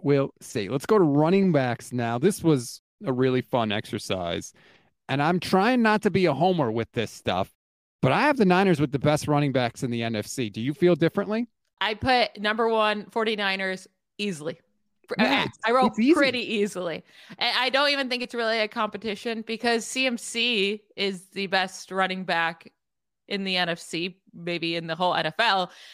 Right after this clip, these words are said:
Speaker 2: And then you look, be-, like, Elijah Mitchell is one of the best second running backs. So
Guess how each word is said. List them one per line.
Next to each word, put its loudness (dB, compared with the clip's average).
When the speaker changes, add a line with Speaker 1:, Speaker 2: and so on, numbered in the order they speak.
Speaker 2:
And 0
then 0
you -2
look, -2
be-, -2
like, 0
Elijah 0
Mitchell -2
is -4
one -6
of -6
the -6
best -4
second -2
running -4
backs. -4
So 0